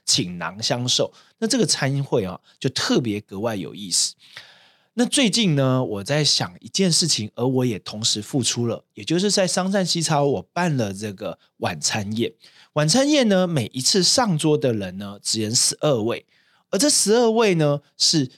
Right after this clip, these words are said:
选过以后才上，上桌。那什么样的资格会有呢？首先第一个，当然我们在商，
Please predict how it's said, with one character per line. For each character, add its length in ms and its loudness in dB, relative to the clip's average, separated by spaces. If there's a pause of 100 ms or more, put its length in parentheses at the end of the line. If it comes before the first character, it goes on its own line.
选 440 2
过 240 2
以 100 0
后 120 0
才 180 -4
上， 320 -4
上 320 0
桌。 240 -4 (300)
那 100 0
什 200 2
么 80 2
样 100 4
的 100 4
资 280 0
格 280 0
会 240 0
有 280 -10
呢？ 220 -12 (200)
首 160 0
先 160 2
第 200 0
一 40 -2
个， 280 -2 (200)
当 100 0
然 20 4
我 40 2
们 80 0
在 100 2
商， 160 0